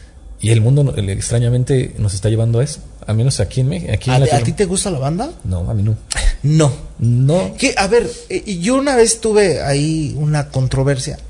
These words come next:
Speaker 2: sobre el concierto que hizo el gobierno
Speaker 1: Ajá.
Speaker 2: de Grupo Firme en el Zócalo.
Speaker 1: Ok.
Speaker 2: ¿Cuánta gente fue?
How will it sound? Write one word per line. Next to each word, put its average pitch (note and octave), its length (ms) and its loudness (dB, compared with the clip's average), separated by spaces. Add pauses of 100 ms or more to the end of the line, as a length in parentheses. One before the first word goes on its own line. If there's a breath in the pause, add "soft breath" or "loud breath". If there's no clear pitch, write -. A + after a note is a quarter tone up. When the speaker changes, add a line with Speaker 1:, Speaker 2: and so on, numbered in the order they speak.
Speaker 2:
sobre C#3+ 400 2
el C#3 120 0
concierto F3 640 0
que C3+ 80 -6
hizo C#3 260 -4
el D3 80 -2
gobierno C#3+ 580 -2 (640 soft breath)
Speaker 1:
Ajá. A#2+ 200 0
Speaker 2:
de C#3+ 120 2
Grupo D#3+ 400 2
Firme D#3+ 540 0
en A#2 220 -2
el A2 180 -4
Zócalo. G#2+ 560 -4 (560 soft breath)
Speaker 1:
Ok. - 200 -6 (600 loud breath)
Speaker 2:
¿Cuánta A3 280 0
gente A#3 280 2
fue? A#3 260 2